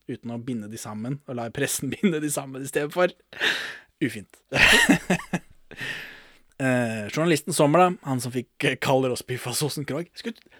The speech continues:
trodde Sosen Krog skulle komme tilbake. Nei, <laughs> det gjør hun ikke. Eh, han påstår at politiet bare har bestemt seg for at, eh, Per Lillo er skyldig. Så kanskje er ikke dette propaganda likevel, da, skrevet, men, eh,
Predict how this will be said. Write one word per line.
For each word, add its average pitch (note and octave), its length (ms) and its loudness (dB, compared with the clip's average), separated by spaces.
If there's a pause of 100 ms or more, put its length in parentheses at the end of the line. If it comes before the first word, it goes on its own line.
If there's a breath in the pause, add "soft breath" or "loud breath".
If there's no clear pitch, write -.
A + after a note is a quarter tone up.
trodde D3+ 240 -10
Sosen F3 240 -6
Krog E3 240 -4
skulle F3 160 -4
komme F3 160 0
tilbake. - 400 -10
Nei, F3+ 140 -4 (340)
<laughs> A3 320 0
det F#3+ 140 0
gjør D#3 180 4
hun D3 80 -2
ikke. C#3+ 280 -2 (1500 loud breath)
Eh, B2 680 2
han D#3 260 4
påstår C#3 360 4
at - 100 -12
politiet A#2+ 580 -2
bare A2 220 -4
har A2+ 60 -8
bestemt A#2+ 420 -6
seg G3 100 -6
for F#3+ 140 -4
at, F#3+ 160 -6
eh, F3+ 80 -2
Per F3+ 160 -2
Lillo F3 240 0
er F3+ 80 0
skyldig. F#3+ 320 0 (240)
Så B2 160 -8
kanskje A#2 300 -6
er - 20 -16
ikke A2+ 160 -8
dette G#2+ 180 -16
propaganda G#2+ 460 -10
likevel, A#2+ 400 -8
da, F#3+ 80 -10
skrevet, C3 400 -10
men, B2 260 -8
eh, A2+ 300 -14